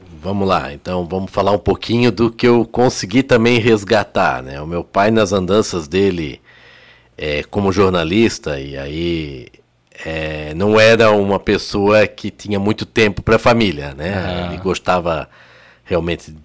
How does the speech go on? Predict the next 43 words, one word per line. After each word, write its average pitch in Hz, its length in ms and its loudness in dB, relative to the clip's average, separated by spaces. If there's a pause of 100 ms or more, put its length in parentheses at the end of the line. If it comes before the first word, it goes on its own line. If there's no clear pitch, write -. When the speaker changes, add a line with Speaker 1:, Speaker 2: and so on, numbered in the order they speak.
Speaker 1:
muito 113 380 0
do 101 80 0
jornalismo, 95 880 -2 (120)
então, 87 580 -8
e 85 80 -8
vocês 87 580 -6
que - 120 -20
estão 92 180 -6
no 87 140 -4
ramo 87 180 -4
jornalismo 82 640 -8
sabem 98 420 -4 (840)
que, 92 760 -8
que 92 260 -6
ou 113 160 4
você 110 300 0
tá 110 180 2
lá 104 440 2 (440)
dentro 95 280 -8
de 101 40 -4
um 98 40 -6
jornal, 98 500 0
de 85 80 -12
uma 87 140 -8
redação, 95 720 -2 (180)
naquela 82 360 -10
época - 240 -2
era 85 120 -4
assim, 117 300 -6
né? 101 160 -8 (140)
Speaker 2:
Sim. 92 300 -12 (340)
Speaker 1:
E 143 480 -2
ao 147 100 0
mesmo 143 220 2
tempo 120 180 -2
tem 135 100 -6
que - 80 -8
tá 165 120 4
fora 165 280 4
buscando 117 400 -4
as 113 80 -4
informações, 131 800 -2
né? 127 180 -16